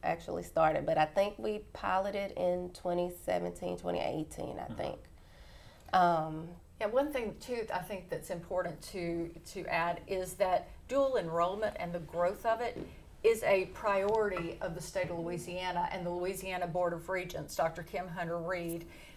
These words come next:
Speaker 3: has said this is really, really important because not all schools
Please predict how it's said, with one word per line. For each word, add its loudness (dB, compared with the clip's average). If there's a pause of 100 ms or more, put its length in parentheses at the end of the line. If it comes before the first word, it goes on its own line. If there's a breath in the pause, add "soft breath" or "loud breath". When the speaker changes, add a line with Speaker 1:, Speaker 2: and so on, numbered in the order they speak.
Speaker 3:
has 6
said 4
this -6
is -2
really, 0
really -4
important 2
because 4 (960 loud breath)
not 8
all 12
schools 2